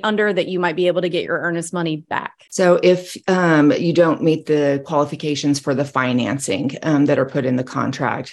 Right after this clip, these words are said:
Speaker 2: then the earnest money is refundable. Um, if, let me think, if, if the, say the listing side doesn't deliver the survey, um, within the specified period of time, uh, within the contract, then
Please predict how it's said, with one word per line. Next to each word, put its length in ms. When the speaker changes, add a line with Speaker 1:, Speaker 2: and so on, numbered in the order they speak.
Speaker 2:
then 500
the 540
earnest 320
money 220
is 140
refundable. 840
Um, 500
if, 340
let 80
me 80
think, 440
if, 360
if 280
the, 680
say 260
the 140
listing 380
side 320
doesn't 380
deliver 600
the 140
survey, 760
um, 360
within 480
the 100
specified 560
period 380
of 100
time, 500
uh, 260
within 220
the 80
contract, 760
then 460